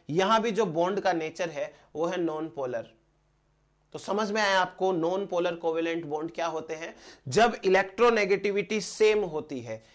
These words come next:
इलेक्ट्रोनेगेटिविटी अगर सेम हो दोनों एटम की तो वहां बनते हैं नॉन पोलर कोवेलेंट बॉन्ड।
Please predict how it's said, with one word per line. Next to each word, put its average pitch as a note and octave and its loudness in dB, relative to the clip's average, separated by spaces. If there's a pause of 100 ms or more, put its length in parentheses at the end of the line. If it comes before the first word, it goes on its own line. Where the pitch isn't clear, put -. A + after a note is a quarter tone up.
(120)
इलेक्ट्रोनेगेटिविटी G3 0
अगर F#3 -2
सेम F3+ -4
हो F3 -6
दोनों D#3 -4
एटम C3+ -10
की F#3+ -6 (180)
तो D3+ -6
वहां D3+ -4
बनते C3+ -8
हैं C#3+ -10
नॉन C3 -10 (400)
पोलर B2+ -6 (140)
कोवेलेंट A2 -6
बॉन्ड। A#2 -18